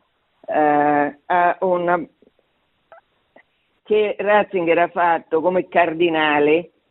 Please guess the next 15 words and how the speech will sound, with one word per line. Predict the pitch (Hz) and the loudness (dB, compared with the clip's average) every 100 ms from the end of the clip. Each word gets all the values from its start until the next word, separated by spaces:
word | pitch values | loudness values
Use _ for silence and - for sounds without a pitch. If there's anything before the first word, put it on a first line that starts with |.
| _ | _
intervenendo | - 175 202 196 202 202 180 165 165 170 | -6 -2 0 2 2 0 0 0 2 2
al | 165 | 2
Parlamento | 190 185 214 180 165 - | -2 0 0 0 -2 2
italiano | 170 220 185 175 165 170 170 170 - _ _ - | 2 2 0 0 0 -2 -2 -2 -6 _ _ -4
nel | 202 226 | -2 0
maggio | 185 165 165 185 175 | 0 0 -2 -2 -2
del | 165 175 | 0 0
duemilaquattro, | 160 180 165 156 151 147 156 135 135 - - 131 120 - 135 139 135 _ _ _ | 2 0 0 0 0 0 -2 0 -2 -6 -4 -2 -4 -6 -4 -4 -6 _ _ _
perché | - 247 - 226 208 | -2 -2 0 -2 -2
questo | - 220 - - 254 | -2 -2 -2 0 0
cenno | 196 175 165 165 160 165 _ _ _ _ _ _ _ _ _ _ - | 0 0 0 -2 -2 -4 _ _ _ _ _ _ _ _ _ _ -6
ha | 180 | -4
parlato | 196 208 220 147 165 | -2 0 0 -2 -4
di | 165 170 - | -2 -2 -4
Gelasio | 160 240 254 175 135 135 - 156 170 185 | -4 -2 0 0 -2 -6 -6 -6 -6 -10